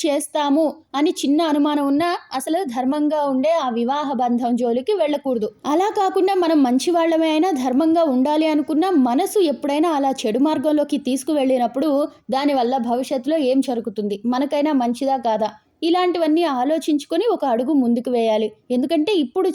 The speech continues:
చేసే పని ఇప్పటికీ కరెక్ట్ అనిపిస్తది, కానీ కొన్ని రోజులు పోయిన తర్వాత ఆ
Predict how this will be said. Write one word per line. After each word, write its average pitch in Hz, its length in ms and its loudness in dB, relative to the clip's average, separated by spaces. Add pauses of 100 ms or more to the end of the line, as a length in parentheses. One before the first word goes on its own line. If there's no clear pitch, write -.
చేసే 320 200 -2
పని 311 240 -2
ఇప్పటికీ 339 380 -4
కరెక్ట్ 330 360 -4
అనిపిస్తది, 262 500 -2 (260)
కానీ 359 160 2
కొన్ని 294 280 2
రోజులు 320 320 0
పోయిన 302 220 0
తర్వాత 285 320 -2 (420)
ఆ 359 80 0